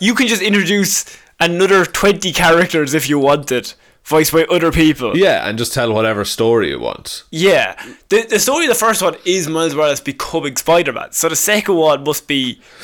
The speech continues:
Speaker 2: Yeah, 'cause s-, uh, s-, uh, spoilers, I guess, but, uh, that's the universe where Peter Parker is killed.
Speaker 1: Yes.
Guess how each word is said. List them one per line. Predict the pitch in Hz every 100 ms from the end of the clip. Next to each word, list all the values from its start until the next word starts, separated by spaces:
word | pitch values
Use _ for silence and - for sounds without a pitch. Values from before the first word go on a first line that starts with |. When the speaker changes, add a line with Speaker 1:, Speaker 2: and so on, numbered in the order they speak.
| - -
Speaker 2:
Yeah, | 196 226
'cause | - 165 151 127 - -
s-, | - -
uh, | 165
s-, | 165 139
uh, | - 160 -
spoilers, | - 190 170 127 110
I |
guess, | 113 170 101 -
but, | - - 110 - _ -
uh, | 139 120 113 - _ _ _ - -
that's | 196 175 180 -
the | 160
universe | 156 139 117 110 -
where | 117
Peter | 101 - 123 -
Parker | 110 117 104 104 92 -
is | 110 92
killed. | - 170 147 78 - - - -
Speaker 1:
Yes. | 143 143 113 -